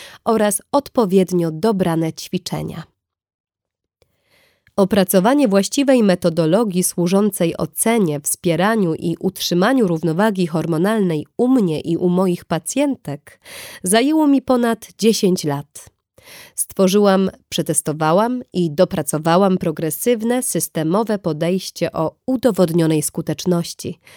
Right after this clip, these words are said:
które może zastosować każdy. Kiedy zmagałam się z własnymi zaburzeniami hormonalnymi, moim celem było odkrycie przyczyn źródłowych, stworzenie dopasowanego do moich potrzeb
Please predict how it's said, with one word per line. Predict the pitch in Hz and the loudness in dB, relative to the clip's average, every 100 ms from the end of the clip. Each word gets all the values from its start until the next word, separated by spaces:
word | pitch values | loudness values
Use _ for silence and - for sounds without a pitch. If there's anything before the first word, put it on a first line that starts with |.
| _ | _
które | - - 339 320 | -14 -2 2 2
może | 202 185 208 | 2 2 0
zastosować | 208 196 226 170 151 160 - _ _ | -2 -2 -2 -2 -4 -6 -8 _ _
każdy. | - 240 170 - - _ _ _ _ _ _ _ _ _ _ _ _ _ _ _ _ _ _ - _ _ | -6 -4 -4 -8 -16 _ _ _ _ _ _ _ _ _ _ _ _ _ _ _ _ _ _ -20 _ _
Kiedy | - 190 185 180 | 0 0 2 0
zmagałam | 196 185 196 262 262 233 | 2 2 4 2 2 2
się | 214 202 | 0 0
z | 190 | 0
własnymi | 185 196 - 254 247 196 | 2 2 2 2 2 2
zaburzeniami | 185 175 185 180 208 214 | 0 0 2 2 2 2
hormonalnymi, | 190 185 185 180 175 185 202 208 139 - _ - | 0 0 2 2 2 2 2 2 0 -6 _ -4
moim | 180 190 285 285 | 2 2 4 2
celem | - 240 233 | 0 0 0
było | 220 226 196 | 0 2 2
odkrycie | 180 - 233 247 247 214 | 0 -2 -2 0 -2 -4
przyczyn | - - 277 - 247 | -6 -2 -2 0 0
źródłowych, | 208 214 196 190 160 151 - - _ - - - _ _ | 0 0 2 2 0 -2 -12 -14 _ -20 -20 -20 _ _
stworzenie | - - 220 247 254 247 | -12 -2 2 4 4 2
dopasowanego | 170 214 247 277 - 233 226 220 220 | 2 0 2 0 0 0 2 2 0
do | 196 185 | 2 2
moich | 190 202 - | 2 0 -2
potrzeb | 170 151 - 147 | -6 -6 -6 -8